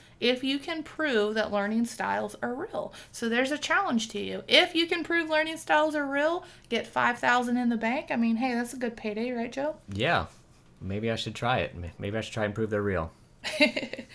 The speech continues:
Speaker 1: So what do you think about learning styles, Joe?
Speaker 2: You know, it's, it's funny 'cause in seventh grade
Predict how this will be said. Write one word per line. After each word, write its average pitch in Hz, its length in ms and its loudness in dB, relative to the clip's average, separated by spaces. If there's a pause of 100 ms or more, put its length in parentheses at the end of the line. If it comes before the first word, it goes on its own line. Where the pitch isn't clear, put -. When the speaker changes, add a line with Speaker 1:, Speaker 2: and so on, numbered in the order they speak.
(100)
Speaker 1:
So 294 140 0
what 349 120 4
do 494 60 2
you 440 100 6
think 330 160 2
about 202 200 6
learning 190 280 0
styles, 190 360 -6
Joe? 208 260 -6 (540)
Speaker 2:
You 131 100 2
know, 139 160 6
it's, 131 200 4
it's 127 180 -2
funny 170 280 4
'cause 107 380 0 (100)
in 110 880 2
seventh 127 640 2
grade 95 460 4